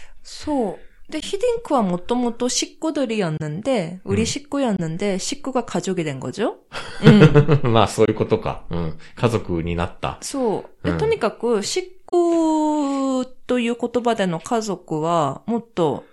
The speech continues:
Speaker 1: 広く今も使われていて、例えば、血縁関係のない家族のことを、もうすでに식구って言って、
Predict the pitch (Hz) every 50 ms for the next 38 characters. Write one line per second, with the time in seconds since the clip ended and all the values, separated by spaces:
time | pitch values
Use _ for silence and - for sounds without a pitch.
0 | _ - - - - 262 254 254 247 - - 180 185 196 185 165 147 147 - -
1 | - 165 160 156 151 143 147 143 143 - 143 143 139 143 - - _ 311 294 285
2 | 254 208 175 165 - 208 202 - 220 226 214 190 196 165 156 151 151 - - 233
3 | 226 - - 269 277 285 285 285 285 - 294 285 285 285 - 247 220 190 180 170
4 | 165 170 180 202 202 180 165 - - - 208 175 - 170 165 - _ - 165 160
5 | 151 139 - - - 247 247 240 247 - 247 240 240 - - 262 254 240 233 240
6 | 262 285 285 - - - _ 208 202 185 180 180 - 220 202 196 175 165 180 -
7 | - 226 214 - - - - 208 208 202 202 196 196 - - - 160 156 151 151
8 | 143 - - - - 165 165 160 156 151 - - -